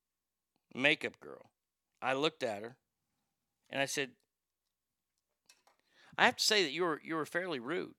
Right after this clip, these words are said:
"Oh, <laughs> I'm sorry you felt that way, sir." And I go, "Especially for being somebody that works in the fucking mall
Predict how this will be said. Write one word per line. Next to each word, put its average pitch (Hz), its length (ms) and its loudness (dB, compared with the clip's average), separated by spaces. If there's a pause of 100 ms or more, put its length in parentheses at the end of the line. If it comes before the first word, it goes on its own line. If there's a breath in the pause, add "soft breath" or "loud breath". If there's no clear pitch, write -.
(240)
"Oh, 139 400 2
<laughs> - 20 2
I'm 147 140 2
sorry 143 320 2
you 117 60 -4
felt - 300 -2
that - 140 -12
way, - 120 -16
sir." - 200 -10
And 139 120 2
I 147 40 6
go, 139 180 0 (360 loud breath)
"Especially 240 540 4
for 175 140 -4
being 156 280 2
somebody 180 380 2
that 104 200 -4
works 143 320 -2
in 165 120 0
the 110 80 -4
fucking 139 500 0
mall 120 480 4